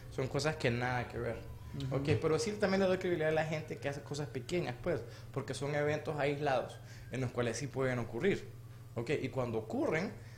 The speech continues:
Speaker 1: más bien, a mí, por ejemplo, más bien me, me gusta, pues, o sea, una vez estaba en mi casa, recuerdo, hace muchos años, y vine yo y estaba a punto de lavarme las manos.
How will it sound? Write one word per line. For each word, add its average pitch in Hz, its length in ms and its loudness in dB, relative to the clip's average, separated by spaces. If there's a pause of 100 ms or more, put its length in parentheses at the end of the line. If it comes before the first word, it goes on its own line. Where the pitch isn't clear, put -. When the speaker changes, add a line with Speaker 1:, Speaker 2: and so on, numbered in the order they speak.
(600)
Speaker 1:
más 113 100 -2
bien, 127 320 0
a 123 60 0
mí, 127 120 0
por 151 180 -2
ejemplo, 160 300 0
más 135 160 0
bien 127 200 -2
me, 104 100 -4
me 107 160 -6
gusta, 143 400 0
pues, 143 240 4
o 127 80 6
sea, 120 180 2
una 135 240 4
vez 131 180 6 (120)
estaba 135 580 2 (360)
en 123 320 2
mi 113 140 0
casa, 165 500 6
recuerdo, 123 400 2
hace 117 160 -4
muchos 160 420 2
años, 113 400 -2 (500)
y 139 340 2
vine 143 420 2
yo 160 200 8
y 151 60 4
estaba 135 280 4
a - 100 -2
punto 170 280 -2
de 151 60 4
lavarme 135 340 4
las 127 140 2
manos. 151 380 0